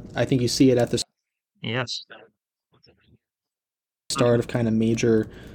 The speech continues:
Speaker 1: segments of the church year. Um, so back in Advent one, the epistle, Romans thirteen, reminds us, "The law is fulfilled in one word,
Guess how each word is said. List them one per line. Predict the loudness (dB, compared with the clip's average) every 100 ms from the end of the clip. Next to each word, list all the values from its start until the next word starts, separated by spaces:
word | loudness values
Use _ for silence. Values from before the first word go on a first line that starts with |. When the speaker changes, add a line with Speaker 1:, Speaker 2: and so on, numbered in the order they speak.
| -16 -6
Speaker 1:
segments | 0 0 0 0 0
of | 0
the | 2
church | 4 4 4
year. | 4 6 2 -2 -12 -20 -2
Um, | 0 2 2 -2 -2
so | 0 2
back | 2 0
in | 0 -2
Advent | -2 -2 -2 -4
one, | 0 2 2 0 -2 -6 -12 -20 -10 -2
the | 0
epistle, | 4 4 4 2
Romans | 2 0 0
thirteen, | -2 0 0 0 2
reminds | 2 0 0
us, | -2 -2
"The | -2 4
law | 4
is | 4
fulfilled | 0 0 0 2
in | 2
one | 0 0
word, | 0 -2 -6